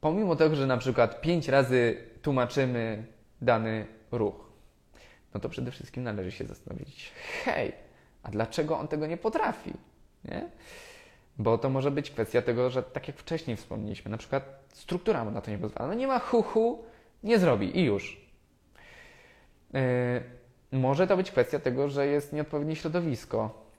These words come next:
Może być tak, że nie ma odpowiedniej wiedzy na temat tego ćwiczenia. Czyli mówisz, weź sobie zrób przysiad i robisz przysiad, mu pokazujesz i mówisz, dobra, to rób tak. Ale on nie wie w sumie po co. Nie ma jakiegoś wyobrażenia na temat tego ćwiczenia.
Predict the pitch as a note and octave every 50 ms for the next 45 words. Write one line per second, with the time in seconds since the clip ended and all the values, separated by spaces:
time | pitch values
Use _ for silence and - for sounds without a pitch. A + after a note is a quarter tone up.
0 | _ _ A#2 A#2+ B2 C#3+ C#3 - - - C3 C3 - - C#3 C3 B2+ - - -
1 | - - - C#3 C3 D3 D3+ D3 D3 A#2 C#3 - - D3 C3 C3+ C3 C#3 C#3 C#3
2 | C3+ D3 D#3+ D#3+ C#3 B2 A2 A2+ A2 G#2+ - - B2+ A#2+ B2 A2+ - B2 A#2 A#2
3 | G#2+ - - - A#2 A#2 A#2 - - - A#2 G#2+ - G#2+ G#2+ G#2 G#2 G2+ G#2 -
4 | - - - - - - - - - C#3+ C3+ C#3 D3 C#3 C3 C#3 C#3 C#3+ F#3 F#3+
5 | F#3+ - D3+ C#3 C#3+ C3 C3+ - - D#3 D3+ - C#3 B2 - - A#2+ A#2+ A2+ A2+
6 | A#2 A2+ G#2+ A2 - - - A#2 B2+ A2 A2 G#2 - G2+ - G2 G2+ A2+ A2 G2+
7 | G2+ G2+ - - F#2+ G2+ G2 G2 G#2 - - F#2 - - - - - F#2+ F#2+ -
8 | - - - - - - - - _ _ _ _ _ _ _ _ _ _ _ _
9 | _ _ _ - _ _ _ _ - _ _ _ - - - - - - _ _
10 | _ _ _ _ _ _ _ _ _ _ - - C#3+ F#3 G#3+ B3+ D4 A4+ G4 F#4
11 | D4+ - - - E3 C#3 B2 A#2+ - A2 A2 A2 - - A#2 A#2 A#2+ A#2 - -
12 | - - - - _ _ _ _ _ _ _ _ _ _ _ _ _ - C#3+ E3
13 | F#3 F#3+ F3+ - - C#3 B2+ B2+ A#2 A2+ A#2+ A#2 A2 G2+ G#2 G#2+ G#2 A2 A#2 A#2+
14 | A#2+ A#2+ A#2+ A#2 - A#2 A#2 A#2 A2+ G#2+ - - A#2 A#2+ A#2+ A#2+ - - A#2 -
15 | - G#2+ G#2+ A2 A2+ A#2 A#2+